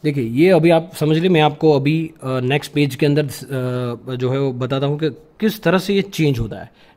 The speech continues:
ठीक है, अभी देखिए, आगे क्या होगा? Again, supply voltage is continuously changing। Okay, so let us take, देखिए, यहाँ पे अगर चेंज हो रहा है, so फर्स्ट टाइम पे क्या होगा? प्लस वी एम, और यहाँ पे ये हो गया माइनस वी एम, तो ये up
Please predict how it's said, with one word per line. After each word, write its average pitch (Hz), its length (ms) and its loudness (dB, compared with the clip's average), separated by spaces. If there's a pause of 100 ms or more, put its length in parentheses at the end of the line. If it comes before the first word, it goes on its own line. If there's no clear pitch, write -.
ठीक 175 120 -4
है, 104 140 -8 (580)
अभी 160 180 -2
देखिए, 107 280 -10 (540)
आगे 185 260 2
क्या 220 140 4
होगा? 202 360 0 (500)
Again, 185 320 2 (1080)
supply 180 400 0
voltage 196 460 4
is 214 160 0
continuously 202 640 2
changing। 202 320 2 (520)
Okay, 196 220 0 (180)
so 208 360 2 (300)
let 170 220 0
us - 140 -4
take, - 240 -2
देखिए, 143 340 -4
यहाँ 139 320 -2
पे 175 120 -2
अगर 165 140 0
चेंज 156 300 0
हो 156 80 2
रहा 143 120 0
है, 147 100 -6 (280)
so 147 80 -2
फर्स्ट 156 280 -2
टाइम 160 160 0
पे 165 100 0
क्या 160 120 -2
होगा? 147 280 0
प्लस 147 520 -4
वी 143 140 0
एम, 120 160 -2 (220)
और 131 100 -6
यहाँ 135 200 -2
पे 151 100 -2
ये 147 140 0
हो 135 100 0
गया 135 200 -2
माइनस 127 280 -4
वी 123 60 -4
एम, 120 60 -4
तो 151 60 -4
ये 165 240 0
up 160 80 -2